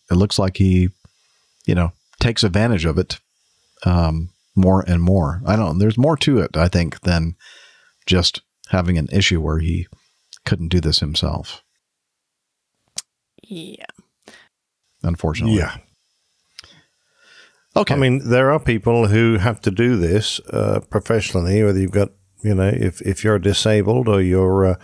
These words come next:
Speaker 3: and you have to have a carer in, but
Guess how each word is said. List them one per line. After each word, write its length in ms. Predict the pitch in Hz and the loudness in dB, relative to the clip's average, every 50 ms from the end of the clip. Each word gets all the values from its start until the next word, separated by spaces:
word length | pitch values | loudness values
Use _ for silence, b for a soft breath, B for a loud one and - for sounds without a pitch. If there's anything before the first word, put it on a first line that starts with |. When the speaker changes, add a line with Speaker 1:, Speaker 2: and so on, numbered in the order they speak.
| B B B B B B B B B B - | B B B B B B B B B B -2
Speaker 3:
and 180 | 101 107 104 | 0 2 2
you 100 | 98 98 | 4 4
have 220 | 92 110 110 101 - | 4 2 0 0 0
to 80 | 98 | 0
have 160 | 92 98 85 | 0 2 0
a 60 | 90 87 | -2 -4
carer 540 | - - - 123 120 104 90 82 78 69 - - | -4 -2 -2 0 0 0 0 0 -2 -4 -6 -6
in, 380 | - 80 76 76 82 98 113 - B B B B B B B B B B B | -4 -4 -2 -2 -2 -2 -4 -4 B B B B B B B B B B B
but 340 | - 110 104 104 - - _ | -2 -2 -2 -2 -4 -8 _